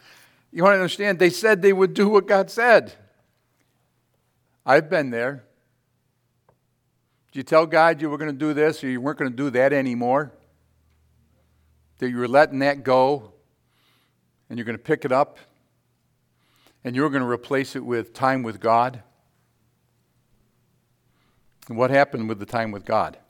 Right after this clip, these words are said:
It never becomes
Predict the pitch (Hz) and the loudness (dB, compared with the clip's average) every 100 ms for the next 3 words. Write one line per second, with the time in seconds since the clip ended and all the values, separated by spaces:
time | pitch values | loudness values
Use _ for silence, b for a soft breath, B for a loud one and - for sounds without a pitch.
0 | _ _ _ _ _ _ _ _ b b | _ _ _ _ _ _ _ _ b b
1 | b 120 110 123 120 123 135 139 156 156 | b -10 -8 -6 -4 2 2 2 0 -2
2 | 127 _ _ _ 110 104 - 117 120 117 | -10 _ _ _ -14 -14 -6 -2 -2 -4
3 | 110 - | -12 -20